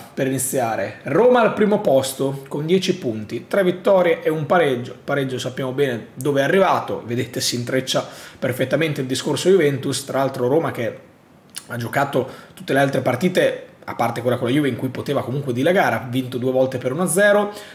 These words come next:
ha subito gol solo contro la Juventus, il gol di Vlahovic su punizione, eppure la Juve è stata anche l'unica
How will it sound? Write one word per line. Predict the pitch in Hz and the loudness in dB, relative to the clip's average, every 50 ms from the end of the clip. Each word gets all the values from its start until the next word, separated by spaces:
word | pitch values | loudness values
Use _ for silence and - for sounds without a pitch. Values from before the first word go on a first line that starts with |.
| - | -10
ha | - - 131 | -6 -4 -2
subito | - - 151 165 151 151 139 | -2 0 -2 0 0 2 4
gol | 139 165 139 110 | 4 4 4 4
solo | - - - - 269 226 170 131 110 107 - - - - | 2 2 2 4 4 4 4 4 2 0 -4 -10 -16 -12
contro | - - - 165 143 117 143 | -2 0 0 0 0 -2 -2
la | 127 127 | 0 2
Juventus, | 160 190 196 196 190 190 180 185 208 214 208 - - | 4 6 6 6 6 4 2 2 0 0 0 0 -2
il | 139 117 120 | -2 -2 0
gol | 135 143 143 135 120 | 2 2 2 2 2
di | 117 | 0
Vlahovic | 127 120 143 147 143 135 131 127 | 0 2 4 4 4 4 2 0
su | - 139 - - | -4 -6 -8 -8
punizione, | - 160 190 214 - - - 131 120 120 131 139 143 - - - - - - - | -4 -2 -2 0 0 0 0 0 0 0 0 -2 -6 -8 -14 -18 -18 -20 -20 -12
eppure | - - 127 - 151 143 | -10 -10 -4 -2 0 2
la | 143 | 4
Juve | 131 135 139 | 4 4 4
è | 131 | 2
stata | 120 - 123 120 139 | 2 0 0 0 0
anche | 131 147 143 - - | 0 0 -2 0 2
l'unica | 135 180 180 143 120 - 127 | 4 4 4 4 0 -2 -4